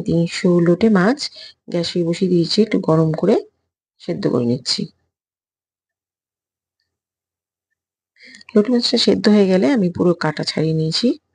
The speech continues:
এবার গ্যাসে কড়াই বসিয়ে দিয়েছি, দিয়ে এতে আমি বেশ কিছু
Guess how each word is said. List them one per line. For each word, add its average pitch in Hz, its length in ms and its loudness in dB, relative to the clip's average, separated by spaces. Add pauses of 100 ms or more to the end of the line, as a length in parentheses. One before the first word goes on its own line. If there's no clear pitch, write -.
(1000)
এবার 175 280 0
গ্যাসে 175 260 2 (140)
কড়াই 214 280 2
বসিয়ে 208 280 0
দিয়েছি, 202 300 2 (180)
দিয়ে 160 240 2 (540)
এতে 160 160 -4 (140)
আমি 165 100 0 (120)
বেশ - 160 0 (100)
কিছু - 160 -4